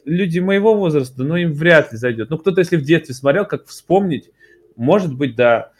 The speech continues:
А кто любит мелодрамы или драмы, вот это всё такое вот прям тоже не особо, но оно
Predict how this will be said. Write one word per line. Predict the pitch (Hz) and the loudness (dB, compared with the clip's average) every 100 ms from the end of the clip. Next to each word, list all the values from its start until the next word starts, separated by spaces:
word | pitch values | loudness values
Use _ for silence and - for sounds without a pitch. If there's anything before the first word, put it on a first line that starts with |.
| _ _ | _ _
А | - 135 139 139 135 135 135 135 | -4 2 4 6 6 6 4 2
кто | - 170 | 0 0
любит | 170 165 185 | 0 -2 -2
мелодрамы | 180 185 196 214 214 196 185 | 2 4 4 4 4 2 2
или | 160 151 | 2 2
драмы, | 143 180 220 196 185 170 156 143 | 4 4 4 2 0 0 0 0
вот | 143 143 | 0 -2
это | 156 - | -4 -4
всё | - 185 190 180 156 143 | -4 -2 2 2 0 -2
такое | 156 156 151 131 | -6 -2 0 0
вот | 123 123 - | -2 -4 -6
прям | 127 120 110 80 60 78 95 127 - _ 127 147 _ - | -4 -4 -8 -12 -18 _ -20 -20 -20 _ -20 _ _ -2
тоже | 175 143 139 | -2 0 -2
не | 135 | -2
особо, | 143 147 - 202 156 131 | -4 -4 -2 0 0 -2
но | 175 | -4
оно | 165 156 | -6 -6